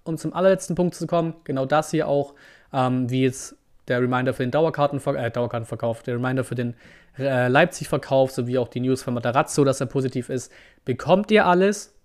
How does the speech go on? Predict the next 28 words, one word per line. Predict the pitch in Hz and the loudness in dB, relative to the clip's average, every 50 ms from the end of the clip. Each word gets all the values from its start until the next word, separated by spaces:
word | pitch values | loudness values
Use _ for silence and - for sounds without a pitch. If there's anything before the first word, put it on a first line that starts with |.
| _ | _
viel | _ - - - - - 226 247 277 262 | _ -20 -18 -8 -2 0 2 4 4 2
früher | - - - - 220 214 220 214 214 214 214 - - _ _ _ _ - | 0 -2 -2 2 4 6 8 8 6 6 2 -4 -20 _ _ _ _ -2
auf | 139 147 151 - - _ - | 0 0 0 -2 -6 _ -4
Instagram. | 156 160 156 - - 156 131 - - 117 110 107 110 - - _ _ _ - | -4 -4 -2 2 2 2 2 2 2 0 0 -2 -4 -10 -16 _ _ _ 0
Wie | 143 156 | 2 2
gesagt, | 160 156 135 135 120 110 - - - _ - _ _ - | 4 4 4 4 4 4 2 -2 -10 _ -20 _ _ -4
das, | - 139 143 151 - - | 0 2 2 2 0 -4
da | - 147 127 | -4 -4 -4
steigen | - - 165 175 190 196 190 170 | 0 2 4 4 4 4 2 0
meine | 160 156 156 151 | 2 2 2 2
Follower | - - 175 180 170 151 143 - | 2 4 4 4 6 4 4 4
auch | - 170 175 - | 4 2 0 2
grad | - 202 190 180 - | 2 2 2 2 0
ziemlich | - 202 185 190 185 - | -2 -2 -2 -2 -2 -2
krass | - 185 190 185 | 0 2 2 2
tatsächlich. | - 196 180 - 196 190 185 190 180 | 2 0 0 0 0 0 2 0 0
Vielleicht | - 143 135 | 0 -2 -2
kommen | 156 143 | -2 -2
sie | 143 143 | -2 0
auch | 135 | -2
diesen | 139 131 - 143 127 | -2 -2 -2 -2 -2
Wettbewerb, | 135 160 - 190 180 180 180 | -2 0 2 2 2 2 2
den | 180 170 | 0 -4
wir | 160 | -4
grad | - 165 151 147 | -2 -2 0 0
haben, | 156 160 170 156 | 0 0 0 0
diesen, | 143 131 139 131 127 - - - - - - _ _ - | -2 -2 -4 -4 -6 -8 -12 -20 -20 -20 -20 _ _ -4
ähm, | 135 127 127 127 123 120 123 123 123 - - | 0 2 2 2 2 0 -2 -4 -4 -6 -8